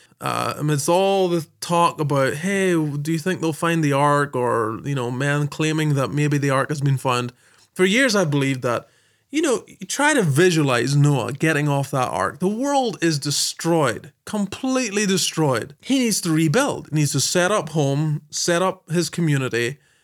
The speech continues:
And it stands to reason, I think, that he takes the ark, he dismantles the ark, and utilizes whatever he can from the ark. And so it's unlikely that much would have been left over.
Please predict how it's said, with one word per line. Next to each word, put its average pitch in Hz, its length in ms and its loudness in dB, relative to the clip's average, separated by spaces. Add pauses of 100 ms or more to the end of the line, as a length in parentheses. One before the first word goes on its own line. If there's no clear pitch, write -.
(320)
And 175 140 2
it 156 120 0
stands 311 380 0
to 147 120 -2
reason, 127 480 2 (360)
I 160 160 2
think, 135 360 -4
that 151 140 -2
he 151 180 -2
takes 190 360 -4
the 135 180 -2
ark, 113 420 0
he 151 240 -2
dismantles 143 840 0
the 127 140 -2
ark, 107 340 -2
and 139 320 0
utilizes 151 760 2
whatever 160 360 0
he 170 80 0
can 170 520 -2 (360)
from 151 280 0
the 175 120 2
ark. 233 240 0
And 151 160 0
so 147 300 2
it's 143 280 0
unlikely 147 560 0
that 143 220 -2
much - 400 -4 (400)
would 147 160 2
have 135 100 2
been 135 240 0
left 143 260 -4
over. 143 360 -2